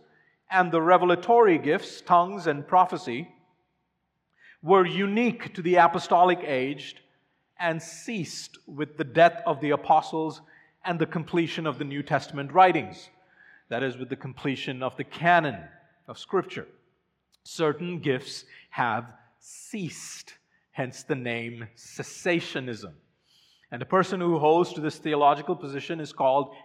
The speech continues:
a cessationist. This is the position, I believe, is faithful to the whole counsel of God. The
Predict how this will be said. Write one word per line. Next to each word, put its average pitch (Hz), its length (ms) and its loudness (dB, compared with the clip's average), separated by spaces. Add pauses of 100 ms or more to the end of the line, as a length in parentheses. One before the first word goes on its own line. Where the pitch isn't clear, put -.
a 131 160 -8
cessationist. - 1300 -8 (1000)
This 139 180 -10
is 165 100 -12
the 165 80 -2
position, 170 720 -4
I 135 140 -2
believe, 143 480 -2
is 127 460 -4 (400)
faithful 147 680 -6
to 131 80 -12
the 131 100 -2
whole 135 280 -2
counsel 127 440 -4
of 127 120 -8
God. 143 320 4 (760)
The - 260 -6